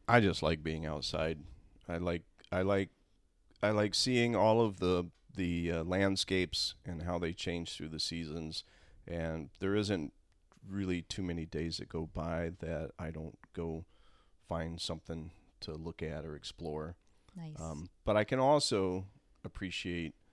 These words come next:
Speaker 1: sitting and watching, and I
Speaker 2: Mm.
Speaker 1: have plenty of wildlife, and, you know, even just sitting and watching the birds in the wintertime, I
Speaker 2: Mm-hmm.
Speaker 1: can, I can do that for hours on end.
Speaker 2: Nice. <laughs> Nice.
Speaker 1: But,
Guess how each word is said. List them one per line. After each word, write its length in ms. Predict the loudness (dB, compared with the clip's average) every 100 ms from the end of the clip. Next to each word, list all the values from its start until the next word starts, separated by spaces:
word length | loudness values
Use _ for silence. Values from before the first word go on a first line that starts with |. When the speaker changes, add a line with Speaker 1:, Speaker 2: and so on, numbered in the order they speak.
| _ _ _ _
Speaker 1:
sitting 640 | -2 2 2 2 -2 -6 -10 -20 _ _ _
and 140 | -8 -4
watching, 800 | -4 -4 -6 -8 -8 -10 -10 -10
and 100 | -6
I 40 | -4
Speaker 2:
Mm. 40 |
Speaker 1:
have 140 | -6 -6
plenty 260 | -4 -2
of 100 | -2
wildlife, 720 | -2 -2 -2 -2 -2 -2 -6 -18 -18 -18 -20 -16 -12
and, 680 | -8 -6 -6 -8 -10 -12 -18 -20 -20
you 120 | -20 -20
know, 80 | -20
even 160 | -18 -14
just 200 | -10 -8
sitting 260 | -6 -6
and 240 | -8 -10 -10
watching 340 | -10 -10 -10
the 60 | -10
birds 360 | -8 -8 -8
in 100 | -12
the 60 | -10
wintertime, 580 | -12 -12 -14 -8 -6 -4
I 40 |
Speaker 2:
Mm-hmm. 100 | -4
Speaker 1:
can, 160 | -6 -8 _ -20 _ _
I 40 | -12
can 160 | -12
do 160 | -10 -10
that 220 | -8 -8 -10
for 220 | -16 -18 -20 _ _
hours 340 | -10 -10 -10 -6
on 100 | -4
end. 380 | -2 -4 -6 -8 -6 -8 -8 -10 -6 -2
Speaker 2:
Nice. 220 | 0 -2 -4
<laughs> 0 |
Nice. 560 | -8 -8 -10 -12 -12 -18 -20 -20 0
Speaker 1:
But, 380 | 10 10 10